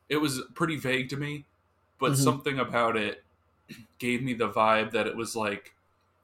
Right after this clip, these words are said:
Speaker 1: a child-parent relationship, and each one of them is just kind of fumbling around, like, trying to understand each other. And the "fell into your shoes"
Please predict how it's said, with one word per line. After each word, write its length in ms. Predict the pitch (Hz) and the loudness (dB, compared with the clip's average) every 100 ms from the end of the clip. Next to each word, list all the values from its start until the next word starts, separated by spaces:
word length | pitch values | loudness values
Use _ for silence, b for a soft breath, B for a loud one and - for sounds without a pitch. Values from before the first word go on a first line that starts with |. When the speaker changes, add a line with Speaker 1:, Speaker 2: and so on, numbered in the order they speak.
| - | -6
Speaker 1:
a 80 | 120 | -2
child-parent 1000 | - 117 117 127 123 - - 123 127 120 | 2 6 8 6 0 -8 -4 -2 -2 -2
relationship, 840 | 107 110 110 107 107 - 107 - - _ _ - | -2 -2 -2 -4 -6 -4 -4 -6 -16 _ _ -6
and 160 | 110 131 | -6 -2
each 240 | 127 - | -4 0
one 140 | 123 | 0
of 100 | 117 | 0
them 120 | 113 107 | -2 -4
is 100 | 104 | -4
just 220 | 123 - | -4 -4
kind 160 | - 104 | -4 -6
of 80 | - | -4
fumbling 540 | - 113 117 110 110 - | 2 2 2 -2 -2 0
around, 600 | 104 104 104 104 104 101 | 0 2 4 4 2 -2
like, 260 | 104 101 | -2 -2
trying 280 | - 117 110 | 0 0 2
to 80 | 104 | 0
understand 540 | 113 101 101 - 104 104 | -2 -2 -2 -2 -2 -4
each 160 | 101 | -4
other. 280 | 104 98 95 _ _ _ - | -4 -4 -10 _ _ _ 0
And 240 | 104 107 - | 2 2 0
the 180 | 120 107 | -2 -2
"fell 420 | - - 117 113 | -2 2 4 4
into 300 | 110 107 107 | 0 -4 -6
your 160 | 107 101 | -6 -4
shoes" 800 | - 117 104 104 101 101 - | -6 -4 -4 -4 -6 -8 -10